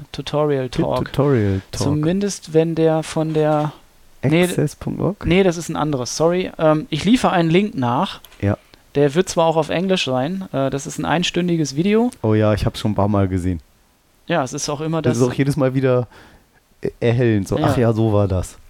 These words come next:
Speaker 1: Es ist, ähm, anfänglich etwas technisch, weil es erklärt, wie Git funktioniert und aufgebaut ist.
Speaker 2: Mhm.
Speaker 1: Aber es führt einen wirklich gut ein. Es dauert nur eine Stunde und es deckt alles ab, was irgendwie relevant ist. Ähm,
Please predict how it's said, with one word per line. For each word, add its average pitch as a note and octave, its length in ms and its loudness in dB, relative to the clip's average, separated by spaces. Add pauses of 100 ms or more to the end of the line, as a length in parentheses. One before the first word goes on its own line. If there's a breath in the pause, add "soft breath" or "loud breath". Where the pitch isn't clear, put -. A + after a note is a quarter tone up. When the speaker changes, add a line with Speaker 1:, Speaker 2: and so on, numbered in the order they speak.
(560)
Speaker 1:
Es D3 200 -4
ist, - 360 -2
ähm, D#3 300 0
anfänglich G3 760 0 (100)
etwas - 320 0
technisch, F#3 420 -2
weil D#3+ 120 2
es D3+ 100 -2
erklärt, D3+ 400 0
wie C#3+ 120 -4
Git G3 220 0
funktioniert D3+ 800 -2
und D3 160 -6
aufgebaut D3 560 0
ist. F#3+ 240 -4 (120)
Speaker 2:
Mhm. G2 340 0 (320 loud breath)
Speaker 1:
Aber D3+ 500 4 (160)
es - 180 0
führt G#3+ 240 0
einen E3+ 240 0
wirklich F3+ 340 0
gut F#3+ 220 -2
ein. D#3+ 240 0
Es C3 120 -8
dauert G3 300 2
nur F#3+ 100 0
eine F#3+ 120 0
Stunde F#3+ 480 0
und E3 160 -6
es - 180 -8
deckt - 300 -2
alles G3 240 2
ab, E3+ 200 -2
was D3+ 220 -4
irgendwie F#3 320 0
relevant D3+ 460 2
ist. - 320 -10 (100)
Ähm, C3 400 -4